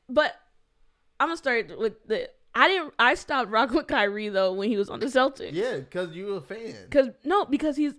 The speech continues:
Speaker 1: he's a cancer to teams, bro.
Speaker 2: No, <laughs> he's
Speaker 1: We see, we
Speaker 2: You
Speaker 1: see
Speaker 2: said
Speaker 1: how
Speaker 2: the,
Speaker 1: cancerous
Speaker 2: hold on.
Speaker 1: he is.
Speaker 2: You said the same thing about somebody that was on the Timberwolves.
Speaker 1: Who?
Speaker 2: Jimmy Butler.
Speaker 1: No, I say he, he was problematic for the Timberwolves.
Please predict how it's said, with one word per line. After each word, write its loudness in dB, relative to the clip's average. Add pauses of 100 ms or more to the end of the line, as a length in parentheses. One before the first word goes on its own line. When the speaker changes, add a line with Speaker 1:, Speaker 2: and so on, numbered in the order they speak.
(140)
Speaker 1:
he's -2
a -8
cancer -6
to -12
teams, -8
bro. -4 (260)
Speaker 2:
No, -8
<laughs> -20
he's -10 (120)
Speaker 1:
We 6
see, -4
we -6
Speaker 2:
You -6
Speaker 1:
see 0
Speaker 2:
said 0
Speaker 1:
how 6
Speaker 2:
the, -6
Speaker 1:
cancerous -4
Speaker 2:
hold -
on. -6
Speaker 1:
he -4
is. -4
Speaker 2:
You -6
said -6
the -10
same -8
thing -10
about -6
somebody -4
that -6
was -8
on -8
the -12
Timberwolves. -12 (1040)
Speaker 1:
Who? -6 (140)
Speaker 2:
Jimmy -4
Butler. -8 (1000)
Speaker 1:
No, -2
I 0
say -2
he, -8 (260)
he -4
was -6
problematic 0
for -6
the -6
Timberwolves. -8